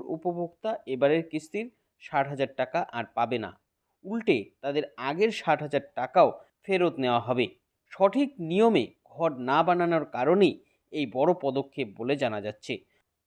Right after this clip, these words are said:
অর্থাৎ বুঝতেই পারছেন, এই সরকারি ঘর বানানোর কিন্তু একটি সঠিক নিয়ম রয়েছে, একটি রুলস রয়েছে। এই নিয়ম মেনে অনেকেই ঘর বানাচ্ছে না,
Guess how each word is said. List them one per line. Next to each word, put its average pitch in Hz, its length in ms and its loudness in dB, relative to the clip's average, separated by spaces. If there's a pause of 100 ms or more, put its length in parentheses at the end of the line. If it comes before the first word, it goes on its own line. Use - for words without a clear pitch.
(180)
অর্থাৎ 139 280 -6
বুঝতেই 151 300 -2
পারছেন, 226 340 6 (180)
এই 196 180 -8
সরকারি 180 380 2
ঘর 175 240 2
বানানোর 165 380 6
কিন্তু 180 240 -2
একটি 165 160 -8
সঠিক 147 400 -6
নিয়ম 143 420 0
রয়েছে, 160 380 4 (300)
একটি 131 240 -6
রুলস 156 360 -2
রয়েছে। 180 340 6 (380)
এই 147 100 -4
নিয়ম 185 320 4
মেনে 247 220 6 (140)
অনেকেই 185 340 4
ঘর 156 260 2
বানাচ্ছে 151 420 4
না, 113 120 0